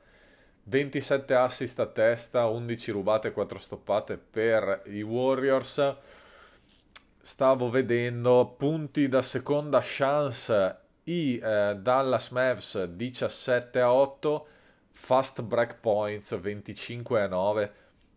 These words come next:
hanno comandato i Golden State Warriors. E la prima partita è andata, <laughs> ragazzi, cinquantasette di Stephen Curry, quarantadue undici assist di Doncic.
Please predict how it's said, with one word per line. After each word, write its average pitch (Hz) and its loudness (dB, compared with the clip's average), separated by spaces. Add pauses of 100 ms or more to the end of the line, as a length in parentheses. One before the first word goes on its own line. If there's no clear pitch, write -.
(200)
hanno 110 -4
comandato 117 0
i 117 -4
Golden 107 0
State 95 -8
Warriors. 82 -6 (560)
E 135 -2
la 156 2
prima 185 4
partita 151 2
è 120 -2
andata, 120 -2
<laughs> - -
ragazzi, 110 -2 (480)
cinquantasette 127 -2
di 104 -10
Stephen 98 -6
Curry, 92 -6 (280)
quarantadue 113 0
undici 113 -4
assist 107 0
di 98 -10
Doncic. 101 -8